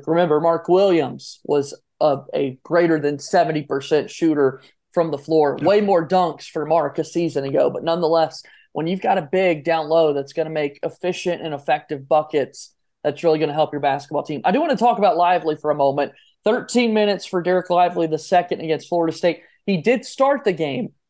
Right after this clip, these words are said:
Speaker 1: uh, but he did not take a shot, did not take a free throw,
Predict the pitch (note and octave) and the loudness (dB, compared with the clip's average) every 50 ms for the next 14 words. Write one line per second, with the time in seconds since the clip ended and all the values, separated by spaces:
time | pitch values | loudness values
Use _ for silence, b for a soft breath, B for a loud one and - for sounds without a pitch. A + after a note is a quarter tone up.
0 | _ _ - D#3 D#3+ E3+ D#3 - F3+ G#3 A3+ G3 A3 F#3+ E3+ D#3+ E3 G#3 A3 A3 | _ _ -2 2 2 2 0 0 -2 -2 -2 0 0 -2 -2 -2 -2 -4 -4 -4
1 | - - A3 G#3+ G3 G3+ - - E3+ D#3 C#3+ - - - F#3 F#3 G#3+ A#3+ C4 - | -4 -2 0 0 0 0 -2 -2 -2 -2 -2 -4 -2 0 2 4 4 2 2 0
2 | - D#3+ E3 E3 D#3 E3 E3+ E3+ - - - - E3 D#3+ - - - - D#3 D3 | -4 -4 -4 -2 0 0 0 0 0 -2 0 0 0 0 0 -4 -2 0 0 0
3 | C3+ - - F#3+ A3 A#3 A3 - - A#3+ G#3 G#3 G3+ G3 - | 0 -2 -2 0 0 0 0 -2 0 2 4 4 4 2 0